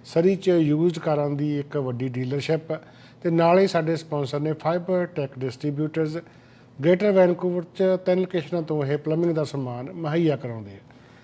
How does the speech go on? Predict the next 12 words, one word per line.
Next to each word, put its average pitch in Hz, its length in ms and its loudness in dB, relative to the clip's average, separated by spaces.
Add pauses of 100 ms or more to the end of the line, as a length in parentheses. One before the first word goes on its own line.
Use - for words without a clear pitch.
(500)
ਅੱਜ 190 80 8
ਦੇ 240 100 6
ਪ੍ਰੋਗਰਾਮ 202 380 4
ਦੇ 202 80 2
ਵਿੱਚ 196 540 2
ਆਪਾਂ 175 340 0
ਗੱਲਬਾਤ 156 420 2
ਕਰਾਂਗੇ 175 400 2
ਜੀ 170 60 -2
ਜੀ 147 300 -2
ਸੈਵਨ 147 440 0
ਦੀ। 165 140 -2